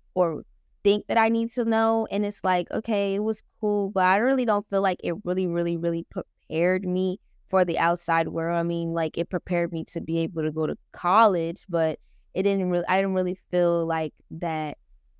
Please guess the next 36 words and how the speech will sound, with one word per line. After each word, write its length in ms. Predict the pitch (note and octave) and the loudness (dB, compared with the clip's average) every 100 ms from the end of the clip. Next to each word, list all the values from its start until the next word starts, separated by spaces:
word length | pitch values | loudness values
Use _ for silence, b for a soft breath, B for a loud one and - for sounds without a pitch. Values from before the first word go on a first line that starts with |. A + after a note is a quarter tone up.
| - | -12
real, 560 | D#3+ F#3+ G3+ F#3+ F3+ | -4 2 4 4 2
like, 260 | E3 E3+ D#3 _ - | 0 -2 -4 _ -2
I 100 | G#3 | 2
didn't 160 | A#3+ | 2
feel 80 | A3+ | 2
like 120 | A#3 | 0
I 60 | G3+ | 2
retained 840 | G3+ F#3 - _ G3 F#3 F3+ E3+ - - | 0 -4 -8 _ -4 -2 -2 -4 -8 -2
important 560 | F3+ - - - - - | -2 -2 -6 -4 -4 -6
information 680 | E3+ F3 F3 E3+ E3+ F3 - | -4 -2 -4 -4 -6 -8 -4
about 440 | E3 E3 D#3+ D#3 - | -6 -2 -2 -2 -4
the 80 | E3 | -6
world 440 | D#3 E3 D#3+ D#3 D3+ | -4 -2 -2 -2 -4
and 320 | E3 D#3 D#3 - _ _ _ _ _ - | -6 -6 -8 -12 _ _ _ _ _ -20
stuff 340 | - F#3+ F3+ _ | 2 4 4 _
that 260 | F3+ E3+ D#3 | 2 4 2
we 220 | E3 F3+ | -2 -2
need 420 | E3 F3+ F3 D#3+ | 0 2 0 -2
to 140 | - - | -8 -8
take 260 | F#3 E3 - | -4 -4 -4
on 560 | E3 E3 D#3+ D3+ D3 - - | -2 0 0 -2 -6 -10 -8
when 340 | E3 E3 D#3 | 0 0 2
we 140 | D#3 - | -2 -2
are 220 | - E3+ E3 | 0 2 2
actually 380 | E3+ E3 - E3+ | -2 -4 -6 -6
becoming 460 | D#3 - E3 D#3 - | -6 -2 -2 -2 -4
an 100 | D3+ | -4
adult, 520 | D3 D3+ D#3+ D#3 - | -4 -2 2 2 -2
like 340 | - D3+ D3 - _ _ - | -2 -2 -2 -8 _ _ -2
knowing 300 | F3 F3+ F3+ | 4 4 4
how 120 | E3 | 0
to 80 | D#3+ | 0
buy 220 | D#3+ D#3 | -2 -2
a 100 | D#3 | -2
house 380 | D#3+ D3+ D#3 D#3 | -2 -2 -4 -6
or 180 | D3+ | -8